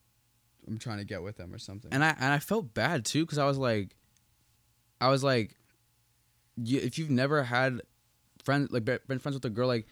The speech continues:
Speaker 2: that's," I felt bad 'cause it's
Speaker 1: Yeah,
Speaker 2: like,
Speaker 1: it's
Speaker 2: uh,
Speaker 1: awful.
Speaker 2: it's, it's, uh, having a friendship with a guy and having a friendship with a girl is very different. Like, it's a ver-, it's like a,
Speaker 1: Very
Speaker 2: it's a
Speaker 1: different.
Speaker 2: different experience. Um,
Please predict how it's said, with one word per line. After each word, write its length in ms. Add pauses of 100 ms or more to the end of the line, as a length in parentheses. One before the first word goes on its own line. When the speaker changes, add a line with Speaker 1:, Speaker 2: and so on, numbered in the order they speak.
(1000)
Speaker 2:
that's," 320 (420)
I 120
felt 260
bad 240
'cause 120
it's 60
Speaker 1:
Yeah, 60
Speaker 2:
like, 80
Speaker 1:
it's 100
Speaker 2:
uh, 60
Speaker 1:
awful. 440
Speaker 2:
it's, 200
it's, 140 (180)
uh, 340 (880)
having 240
a 60
friendship 360
with 120
a 40
guy 260
and 100
having 180
a 40
friendship 240
with 100
a 40
girl 360
is 140
very 260
different. 380
Like, 180 (580)
it's 140
a 60
ver-, 120
it's 160
like 120
a, 40
Speaker 1:
Very 120
Speaker 2:
it's 160
a 40
Speaker 1:
different. 60
Speaker 2:
different 240
experience. 600 (360)
Um, 640